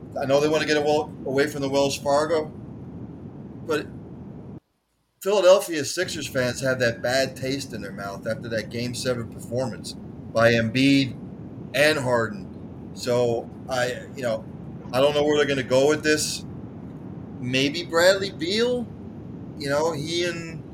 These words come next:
Embiid are really good friends. I don't know. Do you,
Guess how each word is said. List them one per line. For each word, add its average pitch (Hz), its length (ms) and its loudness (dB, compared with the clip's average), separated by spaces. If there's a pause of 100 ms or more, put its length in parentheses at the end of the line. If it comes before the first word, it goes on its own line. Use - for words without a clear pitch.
(480)
Embiid 156 440 -2
are 156 160 4
really 156 240 2
good 156 200 -2
friends. 165 560 0
I 139 140 0
don't 156 220 -2
know. 180 360 4
Do 135 200 -2
you, 135 320 2